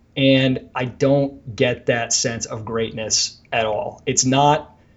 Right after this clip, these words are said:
pretty basketball. It doesn't feel like he's taking ownership. I feel like he doesn't know what his own identity is. I just get this weird feeling like he doesn't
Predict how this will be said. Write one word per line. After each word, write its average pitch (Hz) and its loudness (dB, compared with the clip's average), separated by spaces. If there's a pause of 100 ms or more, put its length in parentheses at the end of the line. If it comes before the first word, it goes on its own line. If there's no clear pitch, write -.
(160)
pretty 185 6
basketball. 175 4
It 127 -2
doesn't 147 4
feel 147 4
like 135 4
he's - 0
taking 147 -2
ownership. 147 4 (120)
I 135 -2
feel 262 6
like 214 10
he 196 4
doesn't 170 4
know 147 6
what 151 4
his 127 0
own 135 0
identity 143 -6
is. 143 6
I 151 0
just - 2
get 240 6
this 226 6
weird 202 4
feeling 220 2
like 135 2
he 202 2 (680)
doesn't 165 4